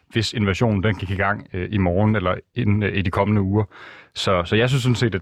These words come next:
det, den, det, vi skal diskutere, er, om, øhm, om, altså, om, om nato er klar til at trække en streg i sandet over for Rusland, eller om vi, øh, nu kommer til at sætte sådan en præcedens om, at,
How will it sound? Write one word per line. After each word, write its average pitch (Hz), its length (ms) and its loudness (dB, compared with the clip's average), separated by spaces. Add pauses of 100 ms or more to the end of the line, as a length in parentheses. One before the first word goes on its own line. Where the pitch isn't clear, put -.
det, 98 180 -2
den, 113 100 2
det, 113 220 0
vi 127 60 4
skal 104 140 -2
diskutere, 107 440 0
er, 98 200 2
om, 90 440 -2 (1040)
øhm, 87 500 0 (360)
om, 87 340 -2
altså, 95 280 2 (180)
om, 101 160 -2
om 104 140 0
nato 101 340 2
er 104 40 2
klar 104 160 0
til 104 120 -4
at 98 60 -2
trække 107 340 -4
en 104 80 -4
streg 107 320 0
i 101 40 -8
sandet 113 320 0
over 107 140 2
for 101 120 -2
Rusland, 113 480 0
eller 98 180 0
om 92 380 0 (100)
vi, 113 260 2
øh, 95 160 0
nu 107 100 2
kommer 110 200 0
til - 100 -2
at 101 60 2
sætte 117 180 -2
sådan 107 120 2
en 101 100 0
præcedens 117 600 0
om, 104 200 0
at, 95 160 -2